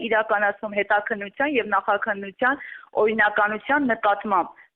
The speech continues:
Այդ հսկողական գործառույթը և նյութեր նախապատրաստելը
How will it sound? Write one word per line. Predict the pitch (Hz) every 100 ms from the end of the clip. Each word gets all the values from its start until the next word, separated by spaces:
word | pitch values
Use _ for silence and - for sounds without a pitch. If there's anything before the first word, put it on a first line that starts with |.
| _
Այդ | - 233
հսկողական | 240 - 247 233 247 330 381
գործառույթը | 254 247 233 233 240 233
և | 202 208
նյութեր | 202 190 349
նախապատրաստելը | 339 262 254 247 226 220 220 220 208